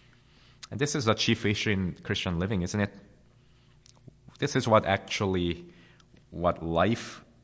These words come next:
boils down to, if you think about it. The question whether you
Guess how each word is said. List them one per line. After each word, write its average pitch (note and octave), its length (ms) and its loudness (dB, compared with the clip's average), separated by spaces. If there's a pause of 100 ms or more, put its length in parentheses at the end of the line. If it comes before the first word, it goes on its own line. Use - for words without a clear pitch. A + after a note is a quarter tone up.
(280)
boils F#2+ 380 0
down F2 240 0
to, D#2+ 220 -4
if D2 140 -8
you D#2+ 80 -6
think E2+ 240 -8
about D#2+ 260 -2
it. E2 220 -6 (1300)
The F#2 80 -10
question F#2+ 640 0
whether F2 460 -2
you F2+ 360 -4